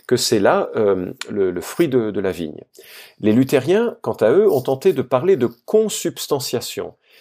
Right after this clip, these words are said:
c'est-à-dire une double présence du pain et du vin et du corps et du sang de Christ. Un peu comme l'éponge contient l'eau, ainsi le vin contient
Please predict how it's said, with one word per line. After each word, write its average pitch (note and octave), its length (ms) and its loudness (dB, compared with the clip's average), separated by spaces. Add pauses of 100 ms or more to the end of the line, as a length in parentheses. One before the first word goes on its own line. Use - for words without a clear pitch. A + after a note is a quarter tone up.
(120)
c'est-à-dire D3+ 560 0 (140)
une C3 300 0
double D#3+ 440 0
présence C#3 460 -2
du G#2 120 -8
pain C3+ 180 -4
et B2 80 -2
du F#2 140 -6
vin G2+ 240 -4
et D3 80 -6
du G#2 100 -12
corps D#3+ 460 -4 (120)
et G#2 100 -6
du G2+ 120 -8
sang B2 240 -4
de G#2+ 80 -6
Christ. - 480 -14 (320)
Un D3 80 2
peu G3+ 160 4
comme D3 240 2
l'éponge D3 440 0
contient G#2+ 380 -4
l'eau, C#3 340 4
ainsi C#3+ 340 0
le C3 80 4
vin B2+ 200 2
contient C3 480 -4